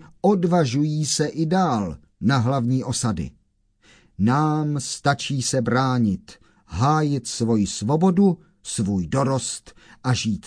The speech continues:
tak, jak je naše určení. Paleček se díval na Myrmexa s obdivem. Myrmex mluvil klidně,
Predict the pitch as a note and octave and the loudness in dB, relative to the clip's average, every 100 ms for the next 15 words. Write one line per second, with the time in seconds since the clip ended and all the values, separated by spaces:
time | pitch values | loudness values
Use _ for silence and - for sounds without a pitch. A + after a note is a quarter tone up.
0 | - G#3 G3 - - _ _ - C#3 D3 | -2 0 0 -4 -16 _ _ 0 2 2
1 | - G2+ A#2+ C3 C#3 - A#2 - G2+ D#2 | 0 0 0 0 -2 -4 -6 -4 -6 -6
2 | C#2+ C#2 _ _ _ _ _ _ _ _ | -8 -14 _ _ _ _ _ _ _ _
3 | _ _ _ _ _ _ _ _ _ _ | _ _ _ _ _ _ _ _ _ _
4 | _ - A#2 C#3+ - A3 - D#3 B2 E3 | _ -2 0 2 0 0 0 -2 0 0
5 | D#3 D#3+ D3 A#2+ D#2 F#2 B2+ B2+ B2 A#2 | 0 0 0 -2 -2 -2 0 0 -2 -4
6 | B2 A2+ - F#2+ F2+ D#2+ B2 - - - | -6 -6 -6 -8 -6 -6 -8 -12 -16 -18
7 | _ _ _ _ _ _ - B2 C3 B2 | _ _ _ _ _ _ 0 2 4 2
8 | A2+ - - F#2+ F#2+ F2 E2 - G#2+ G2+ | 0 -2 -2 0 0 -2 -4 -2 0 2
9 | G#2 G2+ G2 | 0 0 -4